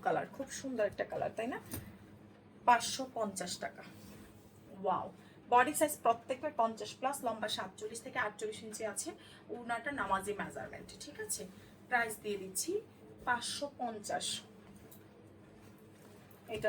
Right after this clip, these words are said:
দেখেন, খুব সুন্দর আছে। যে যত তাড়াতাড়ি মেসেজ পাঠাবেন, অর্ডার কিন্তু তত তাড়াতাড়ি কনফার্ম হয়ে যাবে। খুব সুন্দর, মাত্র পাঁচশো পঞ্চাশ টাকা।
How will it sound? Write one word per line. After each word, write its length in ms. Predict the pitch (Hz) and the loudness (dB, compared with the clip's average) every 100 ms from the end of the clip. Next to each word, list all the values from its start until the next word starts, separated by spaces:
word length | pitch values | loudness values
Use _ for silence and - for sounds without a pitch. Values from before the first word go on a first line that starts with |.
| 190 | 2
দেখেন, 260 | 185 240 294 - | -2 -4 -6 -8
খুব 120 | 262 - - | -10 -8 -6
সুন্দর 260 | 208 185 - | -6 -4 -4
আছে। 180 | - - - - - - - - - - - - 208 | -4 -6 -10 -18 -20 -20 -20 -20 -20 -20 -20 -16 -10
যে 140 | 208 220 302 | -2 0 0
যত 140 | 233 233 233 | -2 -4 -2
তাড়াতাড়ি 300 | 208 208 214 190 | -2 -2 -4 -4
মেসেজ 240 | 190 220 - | -6 -6 -8
পাঠাবেন, 400 | 240 - 247 294 - - - - - - - - - - - - 214 | -10 -8 -8 -8 -10 -18 -20 -20 -20 -20 -20 -20 -20 -20 -20 -2 4
অর্ডার 240 | 214 226 226 | 4 2 -2
কিন্তু 200 | 254 247 311 | -8 -8 -8
তত 120 | 226 214 214 | -8 -6 -6
তাড়াতাড়ি 360 | 202 196 214 233 | -6 -4 -4 -4
কনফার্ম 360 | 208 202 196 196 - | -6 -4 -6 -6 -6
হয়ে 160 | 220 220 | -6 -2
যাবে। 240 | 240 - 185 185 - - - - - - - - - | -4 -4 -8 -12 -16 -20 -18 -18 -18 -20 -20 -20 -8
খুব 140 | 143 - - | -6 -6 -6
সুন্দর, 360 | 208 185 - - - - - - - - - - 226 | -6 -6 -10 -12 -18 -20 -20 -20 -20 -20 -20 -6 0
মাত্র 320 | 254 - - 294 - | 0 0 -2 0 2
পাঁচশো 340 | 220 - - 262 262 | 2 0 -6 -6 -4
পঞ্চাশ 340 | 240 110 - - | -4 -6 -6 -6
টাকা। 180 | - | -8